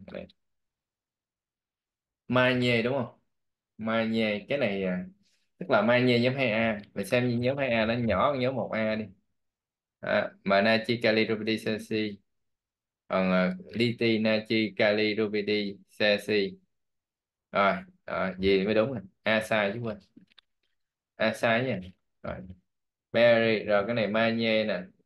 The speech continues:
kali, ruby nè. À, ruby, à, na-, li ti, natri, kali, ruby, cesi. Vậy này nó bé hơn. Rồi. Vậy đáp án này là, là đúng đúng không?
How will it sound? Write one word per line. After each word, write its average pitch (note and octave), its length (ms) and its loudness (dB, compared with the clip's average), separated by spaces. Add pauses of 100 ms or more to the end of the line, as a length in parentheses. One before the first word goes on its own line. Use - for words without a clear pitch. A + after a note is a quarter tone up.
(160)
kali, G#2+ 640 0 (720)
ruby A2+ 340 2
nè. A2 360 0 (1500)
À, G2 360 2
ruby, G#2+ 580 0
à, F#2 520 0
na-, G#2 280 -4
li A2+ 240 0
ti, A2+ 180 0
natri, A2 480 -2
kali, G#2 260 0
ruby, G#2+ 240 -6 (320)
cesi. G#2+ 840 -2
Vậy F#2 180 -2
này G2 120 -2
nó G2 120 -2
bé G2 340 0
hơn. G2 260 -10 (1700)
Rồi. F#2+ 300 2 (1800)
Vậy F2+ 320 0
đáp G#2 160 2
án A2 260 0
này G2 140 -2
là, F2+ 320 -2
là F2 140 -2
đúng G#2+ 220 -4
đúng D#3 100 -4
không? C3 140 -2